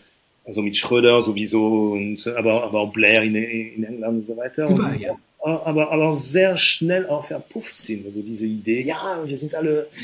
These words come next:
Speaker 1: ihr seid alle Unternehmer, ihr seid, ihr habt alle die Möglichkeit“, äh, und das ist also im Grunde genommen, also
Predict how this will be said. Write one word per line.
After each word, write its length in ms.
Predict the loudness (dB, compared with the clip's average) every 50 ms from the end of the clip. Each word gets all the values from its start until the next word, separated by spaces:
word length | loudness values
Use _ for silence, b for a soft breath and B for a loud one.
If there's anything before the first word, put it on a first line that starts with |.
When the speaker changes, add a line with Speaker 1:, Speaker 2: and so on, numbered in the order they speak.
| B B B B B
Speaker 1:
ihr 120 | -4 -2
seid 160 | -2 0 -2 0
alle 140 | 0 2
Unternehmer, 560 | 2 2 2 0 2 2 2 2 2 2 2 0
ihr 80 | -2
seid, 160 | -2 -6 -8 -10 -12 -16 -18 -18 -16 -14
ihr 140 | -12 -12 -12
habt 180 | -12 -14 -12
alle 260 | -8 -6 -4 -4 -4
die 100 | -4 -4 -4
Möglichkeit“, 960 | -6 -6 -4 -4 -4 -2 -2 -2 -2 -2 -4 -4 -4 -4 -6 -6 -8 -8 -8 -8
äh, 320 | -6 -4 -4 -4 -4 -6 -6 B B B B B B B B B B _ _
und 320 | -8 -6 -6 -6 -2 0 0
das 120 | 2 2
ist 120 | 2 2 2
also 100 | 4 4
im 120 | 2 2
Grunde 320 | 0 2 2 2 0 0 -2
genommen, 340 | -2 0 0 0 0 0 0
also 220 | 0 0 -2 -2